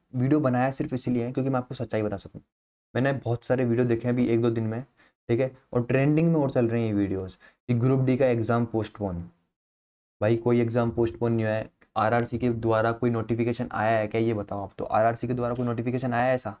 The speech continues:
जिसमें उसने बोला हो कि नो-, ग्रुप पोस्ट, एग्जाम पोस्टपोन हो गया? नहीं आया ना, सब बकवास है, सब कुछ बकवास है।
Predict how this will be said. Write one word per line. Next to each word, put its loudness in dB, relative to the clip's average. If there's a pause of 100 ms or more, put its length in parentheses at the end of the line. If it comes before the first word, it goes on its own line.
जिसमें -2
उसने -2
बोला 2
हो 0
कि -4
नो-, -4
ग्रुप 0
पोस्ट, -2
एग्जाम -2
पोस्टपोन -4
हो -2
गया? -8 (420)
नहीं 2
आया 2
ना, -6
सब -6
बकवास 0
है, -8 (640)
सब -4
कुछ 0
बकवास 0
है। -6